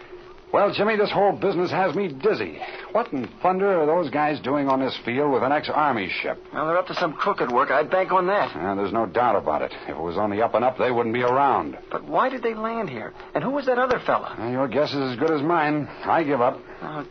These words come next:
Speaker 2: gosh. First we see Ace flying that transport on the Linville field.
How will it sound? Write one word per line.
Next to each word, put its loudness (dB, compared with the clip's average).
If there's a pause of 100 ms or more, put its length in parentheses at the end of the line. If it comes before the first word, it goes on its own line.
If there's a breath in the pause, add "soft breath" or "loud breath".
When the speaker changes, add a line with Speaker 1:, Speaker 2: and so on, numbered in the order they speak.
Speaker 2:
gosh. 2 (240 loud breath)
First 0
we -2
see -6
Ace 0
flying 2
that 2
transport 0
on 2
the 4
Linville 0
field. -2